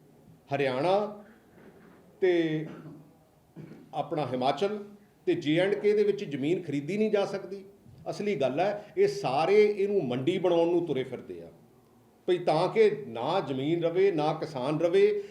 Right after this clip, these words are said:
ਨਾ ਕਿਤੇ ਰੈਜ਼ਿਸਟੈਂਸ ਰਵੇ ਤੇ ਨਾ ਕੋਈ ਸਤਪਾਲ ਮਲਕ ਜਿਹੇ ਲੋਕ ਬੋਲਣ ਵਾਲੇ ਰਹਿਣ।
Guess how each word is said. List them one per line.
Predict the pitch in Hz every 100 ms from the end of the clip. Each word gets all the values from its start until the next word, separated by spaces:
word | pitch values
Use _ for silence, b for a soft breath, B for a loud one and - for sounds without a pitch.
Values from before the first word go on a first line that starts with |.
| -
ਨਾ | 123 131 147 185
ਕਿਤੇ | - 196 202
ਰੈਜ਼ਿਸਟੈਂਸ | 156 127 139 190 202
ਰਵੇ | 175 190 214 214 - - - _ _ _ _ _ _ -
ਤੇ | 262
ਨਾ | 185 151 170 226
ਕੋਈ | 220 254 240
ਸਤਪਾਲ | - 151 151 190 190 196
ਮਲਕ | 160 131 156 165
ਜਿਹੇ | 165 143 170
ਲੋਕ | 131 131 156
ਬੋਲਣ | 156 - 123 131 135
ਵਾਲੇ | 123 123
ਰਹਿਣ। | 101 104